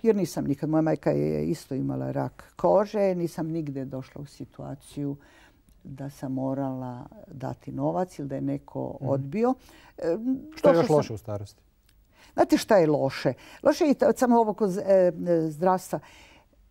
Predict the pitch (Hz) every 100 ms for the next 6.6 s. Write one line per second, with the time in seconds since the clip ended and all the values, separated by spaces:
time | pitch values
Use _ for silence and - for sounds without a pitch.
0 | _ - - 269 269 302 277 277 233 202
1 | 247 285 277 233 220 180 190 - 196 208
2 | 180 240 247 208 196 185 165 151 190 175
3 | 185 165 156 175 180 - 185 180 156 170
4 | 170 151 - - 175 175 165 165 156 165
5 | 180 185 - 185 175 - - - _ -
6 | 160 196 185 175 170 160